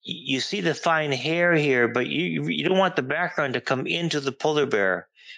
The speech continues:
So you could click on the green brush because the green is what you want to keep.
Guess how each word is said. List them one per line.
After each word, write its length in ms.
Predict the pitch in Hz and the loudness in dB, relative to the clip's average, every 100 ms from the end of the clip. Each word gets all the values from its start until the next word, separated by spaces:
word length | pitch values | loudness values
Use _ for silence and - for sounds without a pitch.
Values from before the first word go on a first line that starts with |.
| - - - _ _ _ - _ _ _ | -20 -20 -20 _ _ _ -20 _ _ _
So 460 | - - 147 139 139 | -6 -2 0 0 0
you 280 | - 143 185 | 0 -2 0
could 160 | 175 | -2
click 240 | - 180 175 | -2 -2 -2
on 160 | 165 | -2
the 100 | 143 | -2
green 480 | 131 127 151 208 202 | 0 4 4 4 2
brush 560 | 127 107 95 110 - - | 2 4 2 0 -6 -8
because 360 | - 131 139 127 | -6 -2 0 0
the 100 | 123 | -4
green 320 | 117 131 160 | 2 2 4
is 180 | 147 113 | 0 -2
what 120 | - | -2
you 140 | 120 120 | 2 2
want 200 | 120 110 | 2 0
to 60 | |
keep. 480 | 104 - 190 131 - | -4 -6 -4 -6 -8